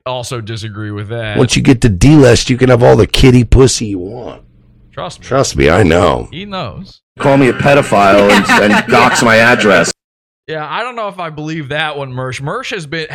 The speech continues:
Speaker 1: Mersh has fully resorted to just calling everybody who makes fun of him a pedophile.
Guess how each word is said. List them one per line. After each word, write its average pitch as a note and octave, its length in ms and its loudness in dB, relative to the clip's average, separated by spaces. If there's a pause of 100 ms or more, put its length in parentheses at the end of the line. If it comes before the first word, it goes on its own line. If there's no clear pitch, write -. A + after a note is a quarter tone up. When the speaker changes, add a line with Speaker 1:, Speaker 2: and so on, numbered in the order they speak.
Speaker 1:
Mersh F#3 240 -10
has F#3+ 140 -10
fully D#3 460 -10
resorted B2+ 640 -8 (280)
to C#3+ 120 -8
just B2+ 240 -10
calling B2+ 420 -10 (140)
everybody D3 840 -8
who B2 140 -6
makes B2 260 -10
fun B2 220 -10
of B2 100 -10
him C3 180 -10
a A2+ 80 -10
pedophile. C3+ 720 -10